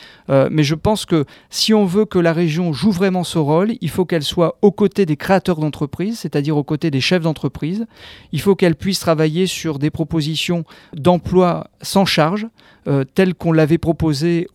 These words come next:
pendant l'élection présidentielle, pour permettre finalement, euh, notamment aux petites entreprises, d'oser créer l'emploi qu'ils n'arrivent pas à créer s'ils sont pénalisés par ces charges, en fait, qui sont, euh, lourdes. Euh, il faut aussi, en fait, qu'on puisse le faire, euh,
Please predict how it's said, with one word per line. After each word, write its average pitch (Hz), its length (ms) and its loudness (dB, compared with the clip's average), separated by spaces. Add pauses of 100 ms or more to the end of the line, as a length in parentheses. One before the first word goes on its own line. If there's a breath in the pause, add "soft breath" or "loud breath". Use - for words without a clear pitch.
pendant 156 260 2
l'élection 156 420 -2
présidentielle, 143 760 -4
pour - 200 -2
permettre 170 440 0
finalement, 151 680 0
euh, 131 40 0 (320 loud breath)
notamment 185 300 2
aux 180 60 0
petites 185 340 0
entreprises, 175 720 -2
d'oser 202 420 4
créer 170 480 0 (340 soft breath)
l'emploi 190 640 4
qu'ils 156 300 -2
n'arrivent 156 340 0
pas 202 200 0
à 185 60 0
créer 165 380 -2
s'ils 160 420 -4
sont 139 440 -8
pénalisés 160 600 -2
par 156 220 -8
ces 151 160 -6
charges, 160 380 -2
en 131 60 -6
fait, - 300 -8
qui 143 140 -12
sont, 151 240 -8 (100)
euh, 131 160 -4
lourdes. 147 440 2 (480 loud breath)
Euh, 143 180 0
il 160 100 -4
faut - 140 0
aussi, 202 380 0
en 170 80 -4
fait, - 200 -4
qu'on 160 140 -6
puisse 170 300 -8
le 165 80 0
faire, 151 420 -2
euh, 123 80 -4